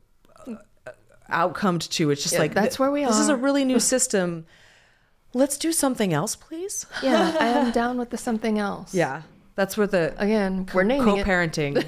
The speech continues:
Speaker 2: <laughs>
Speaker 1: was a thing, was another
Speaker 2: Yes.
Speaker 1: thing that you can do instead.
Speaker 2: Mm-hmm.
Speaker 1: Intentional co-parenting is an option for building family in, in, like, a sort of tiny village format within an urban setting so that you do have more adults. There is more resources, there's more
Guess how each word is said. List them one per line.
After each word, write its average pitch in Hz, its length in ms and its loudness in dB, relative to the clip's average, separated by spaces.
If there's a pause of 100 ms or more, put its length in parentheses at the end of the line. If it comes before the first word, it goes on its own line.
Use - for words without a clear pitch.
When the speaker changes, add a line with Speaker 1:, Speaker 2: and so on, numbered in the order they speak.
(120)
Speaker 2:
<laughs> - 100 -20
Speaker 1:
was 165 220 -2
a 151 80 2
thing, 147 400 0
was 151 180 4
another 151 240 4
Speaker 2:
Yes. 147 80 0
Speaker 1:
thing 156 200 -2
that 139 100 -8
you 143 100 -8
can 147 160 -6
do 135 160 -4
instead. 131 600 -2
Speaker 2:
Mm-hmm. 190 440 -4
Speaker 1:
Intentional 165 560 0
co-parenting 139 720 -2
is 156 200 -2
an 143 120 -2
option 131 480 -6
for 135 180 -8
building 143 380 -4
family 135 480 -6
in, 127 220 -10
in, 139 180 -8
like, 127 160 -8
a 127 60 -10
sort 139 200 -8
of 127 120 -12
tiny 147 300 -6
village 139 400 -6
format 117 600 -10 (340)
within 147 280 0
an 135 100 -4
urban 127 380 -8 (180)
setting 131 400 -6
so 139 100 -8
that 139 120 -8
you 151 160 -4
do 170 260 -4
have 147 300 -6
more 123 180 -10
adults. 117 300 -12
There - 240 -8
is 147 200 -2
more 135 220 -6
resources, 123 480 -12
there's 113 160 -18
more 131 400 -10